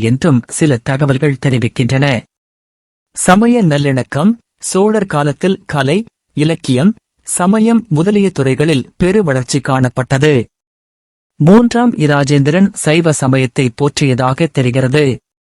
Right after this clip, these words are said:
எனினும் சோழர்கள் பொதுவாக அனைத்து சமயங்களுக்கும் மதிப்பளித்தனர். வரலாற்று சிறப்புமிக்க கோயில்கள். சோழர்களின் தனிச்சிறப்புகளில் ஒன்று அவர்கள் கட்டிய பிரம்மாண்டமான கோயில்கள்.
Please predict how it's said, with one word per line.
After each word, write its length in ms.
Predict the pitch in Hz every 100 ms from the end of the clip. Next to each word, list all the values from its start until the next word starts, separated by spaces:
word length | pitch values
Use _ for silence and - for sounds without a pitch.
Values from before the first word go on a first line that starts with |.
| _ _ _ _ _
எனினும் 420 | 143 156 160 143 170 _ _
சோழர்கள் 560 | - 185 208 208 196 196
பொதுவாக 560 | 165 139 139 135 131 165 175 -
அனைத்து 420 | 139 180 190 202
சமயங்களுக்கும் 800 | 175 135 143 135 131 127 175 135 - 139
மதிப்பளித்தனர். 760 | 147 165 135 127 147 143 127 - _ _ _ _ _ _ _ _ -
வரலாற்று 600 | 139 175 190 180 - 220 233
சிறப்புமிக்க 720 | 180 180 190 156 143 - 190
கோயில்கள். 520 | 143 131 127 156 135 - _ _ _ _ _ _ _ _ -
சோழர்களின் 720 | - 190 208 220 180 190 190
தனிச்சிறப்புகளில் 880 | - 165 196 190 170 - 151 151 147 139
ஒன்று 360 | 143 151 180 139 -
அவர்கள் 480 | 143 143 139 131 -
கட்டிய 380 | 147 - 196 196
பிரம்மாண்டமான 840 | 151 143 151 151 143 135 135 151
கோயில்கள். 560 | 151 131 127 139 147